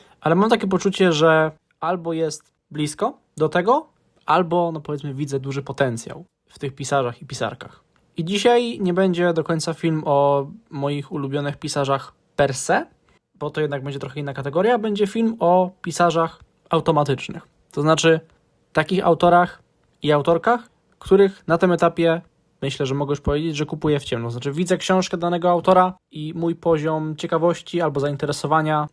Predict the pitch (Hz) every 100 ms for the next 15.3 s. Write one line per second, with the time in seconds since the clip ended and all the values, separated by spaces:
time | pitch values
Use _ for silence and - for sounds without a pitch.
0 | _ 143 135 127 127 156 156 165 156 156
1 | 147 _ 160 165 175 180 196 196 254 254
2 | 262 262 _ _ - 147 160 175 175 180
3 | 170 180 190 185 175 160 151 165 160 156
4 | 151 - 151 147 190 190 254 262 _ _
5 | 185 190 185 - 156 151 - 160 - -
6 | - _ _ - _ 151 180 185 175 190
7 | 180 156 160 160 147 156 156 143 143 143
8 | 143 139 139 - 135 139 131 - 165 160
9 | 151 147 - - 170 165 - - 156 139
10 | 135 131 - 165 156 147 156 147 143 139
11 | 143 - 143 139 139 127 - 120 - -
12 | _ _ _ _ _ _ 135 139 131 143
13 | 139 131 - 143 - 135 151 151 147 147
14 | 151 151 165 160 160 170 180 185 190 -
15 | 165 143 151